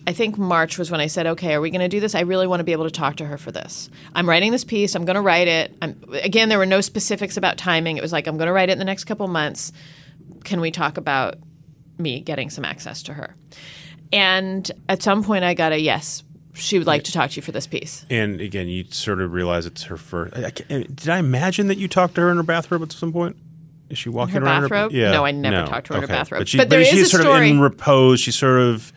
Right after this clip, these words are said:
Speaker 2: you're, her
Speaker 1: Oh,
Speaker 2: guard is
Speaker 1: she was
Speaker 2: down. She's wearing less
Speaker 1: Oh, well,
Speaker 2: makeup.
Speaker 1: that was the very end of the process.
Speaker 2: Right.
Speaker 1: So again, what I got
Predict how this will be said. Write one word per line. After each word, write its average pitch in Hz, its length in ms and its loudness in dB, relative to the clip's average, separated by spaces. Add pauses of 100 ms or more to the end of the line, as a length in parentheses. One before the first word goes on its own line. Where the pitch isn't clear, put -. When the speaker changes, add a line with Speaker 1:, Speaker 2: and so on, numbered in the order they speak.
(480)
Speaker 2:
you're, 113 160 -4
her - 420 -10
Speaker 1:
Oh, - 20 2 (140)
Speaker 2:
guard 127 240 6
is 127 60 6
Speaker 1:
she - 120 6
was 123 100 6
Speaker 2:
down. 120 340 6
She's - 140 -6
wearing 107 220 -2
less - 120 6
Speaker 1:
Oh, 285 100 6
well, 127 100 6
Speaker 2:
makeup. 240 160 4
Speaker 1:
that 233 180 6
was 220 100 4
the 240 60 0
very 214 280 4
end 170 200 0
of 170 60 -2
the - 80 -6
process. 170 360 -2
Speaker 2:
Right. - 80 0
Speaker 1:
So 262 180 6
again, 269 400 2
what 247 120 4
I 208 140 2
got 151 320 0